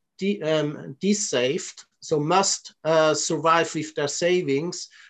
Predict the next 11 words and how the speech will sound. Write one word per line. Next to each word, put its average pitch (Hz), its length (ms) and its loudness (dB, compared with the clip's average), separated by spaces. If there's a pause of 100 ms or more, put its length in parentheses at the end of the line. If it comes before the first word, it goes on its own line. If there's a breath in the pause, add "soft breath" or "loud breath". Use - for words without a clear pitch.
(160 loud breath)
once 165 380 0
this, 151 360 -6
um, 139 1120 -6
pandemic 151 640 0
is 147 240 -8
over 165 360 4
and 147 180 -4
the 156 140 -6
economy 147 500 -2
starts 139 540 -2
growing, 151 520 0